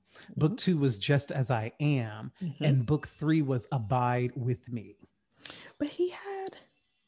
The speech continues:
Speaker 2: it might
Speaker 1: I
Speaker 2: have
Speaker 1: think the
Speaker 2: not
Speaker 1: book you're thinking about was outside of the trilogy.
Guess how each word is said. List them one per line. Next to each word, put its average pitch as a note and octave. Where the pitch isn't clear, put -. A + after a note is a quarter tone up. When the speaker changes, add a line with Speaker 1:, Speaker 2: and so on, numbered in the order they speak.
Speaker 2:
it B3+
might B3+
Speaker 1:
I -
Speaker 2:
have C#4
Speaker 1:
think G3+
the -
Speaker 2:
not C#3
Speaker 1:
book F3
you're D#3+
thinking C#3
about A#2+
was B2
outside A#2
of A2
the A2
trilogy. -